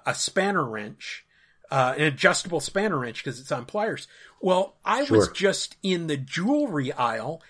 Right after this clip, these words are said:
Speaker 1: and they have those
Speaker 2: Mm-hmm.
Speaker 1: for sale. I don't
Speaker 2: Yep.
Speaker 1: have to make 'em. <laughs> You
Speaker 2: There's
Speaker 1: know?
Speaker 2: a lot of great tools in the jewelry section. Yeah, that's
Speaker 1: Yes.
Speaker 2: absolutely true. And a lot of
Speaker 1: Yeah.
Speaker 2: them directly apply to,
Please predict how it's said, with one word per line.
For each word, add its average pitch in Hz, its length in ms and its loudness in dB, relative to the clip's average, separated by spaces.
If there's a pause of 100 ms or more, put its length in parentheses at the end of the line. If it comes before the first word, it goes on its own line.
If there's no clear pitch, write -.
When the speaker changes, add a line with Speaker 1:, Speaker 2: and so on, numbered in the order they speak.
(220)
Speaker 1:
and 185 200 0
they 254 180 0
have 208 260 2
those 151 240 4
Speaker 2:
Mm-hmm. 160 80 -6
Speaker 1:
for 156 140 -2
sale. 208 800 0 (500)
I 214 160 10
don't 302 180 6
Speaker 2:
Yep. 202 100 8
Speaker 1:
have 180 140 0
to 151 80 0
make 117 280 -4
'em. 208 160 -2 (220)
<laughs> 139 240 -4
You 175 300 4
Speaker 2:
There's 95 160 6
Speaker 1:
know? 107 40 8
Speaker 2:
a - 20 6
lot 110 420 10
of 107 180 2
great 104 640 2
tools 95 760 -2
in 87 140 -4
the 82 100 -4
jewelry 80 460 0
section. - 420 -8
Yeah, 151 340 4
that's 87 200 -2
Speaker 1:
Yes. 165 100 0
Speaker 2:
absolutely 92 400 0
true. 87 320 2
And 90 160 0
a 92 40 2
lot 95 220 6
of 104 60 4
Speaker 1:
Yeah. 101 60 2
Speaker 2:
them 85 180 -2
directly 98 540 4
apply 85 360 0
to, 82 120 0